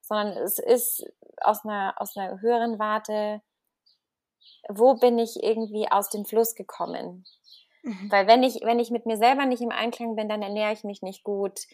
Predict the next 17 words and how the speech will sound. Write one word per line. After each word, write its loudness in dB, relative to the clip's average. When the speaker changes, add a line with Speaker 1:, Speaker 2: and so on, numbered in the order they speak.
Speaker 1:
dann -4
treffe 2
ich -2
mich -6
vielleicht -4
mit -8
den -8
falschen -8
Menschen, -4
dann, -4
dann 0
bin 4
ich -2
nicht 2
in 0
dem -2
Job, 8